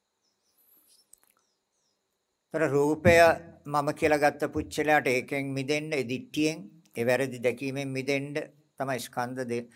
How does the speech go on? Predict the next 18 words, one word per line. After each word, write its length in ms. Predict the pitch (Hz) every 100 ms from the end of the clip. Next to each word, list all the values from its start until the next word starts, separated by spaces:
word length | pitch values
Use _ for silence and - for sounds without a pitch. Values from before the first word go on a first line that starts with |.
| - _ _
ආයතන 460 | 117 131 147 147 143
දේශනාව 460 | 131 127 131 113 110
සිද්ධ 260 | - 98
කළේ. 320 | 104 113 110 - _ _ _ _ _ _ _ _ _ _ _ _ _ _ _ _
ඔය 80 | 143
දෙකම 260 | 135 139 151
එකට 260 | 123 135 127
එකතු 320 | 113 135 139
කරලා 260 | 151 151
ගත්තනේ 640 | 147 147 - 147 139 - -
මම 220 | 139 139 139
කියලා. 360 | 143 131 120 - _ _ _ _ _ _ - _ _ _ _
නාමයයි 440 | 117 120 117 113
රූපයයි. 420 | 110 104 107 104 104 104 - _ _ _ _ _ _ _ _ _ _ _
රූප, 160 | 151 151
වේදනා, 540 | 151 147 147 160 160
සංඥා, 400 | 156 151 143 147
සංකාර, 520 | 143 147 143 143 151